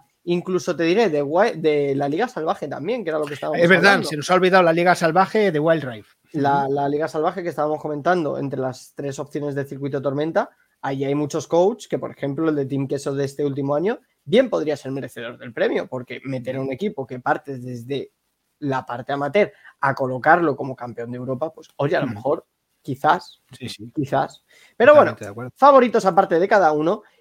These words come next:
Speaker 1: esta categoría es muy bonita porque al final son los hacedores de los equipos, son los que han conseguido que,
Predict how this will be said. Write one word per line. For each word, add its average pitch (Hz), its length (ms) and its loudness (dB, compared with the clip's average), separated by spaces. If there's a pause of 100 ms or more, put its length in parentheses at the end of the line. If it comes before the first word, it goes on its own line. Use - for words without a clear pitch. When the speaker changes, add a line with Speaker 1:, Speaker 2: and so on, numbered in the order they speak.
Speaker 1:
esta 175 260 2
categoría 170 360 4
es 160 60 0
muy 160 100 0
bonita 147 340 0
porque 147 200 -4
al 139 80 -8
final 139 320 -6
son 165 340 0 (280)
los 196 380 4
hacedores 175 760 2
de 139 100 -4
los 131 180 -6
equipos, 120 560 -14 (100)
son 170 280 0
los 202 180 0
que 180 240 0
han 170 220 -2
conseguido 170 580 -4
que, 147 320 -4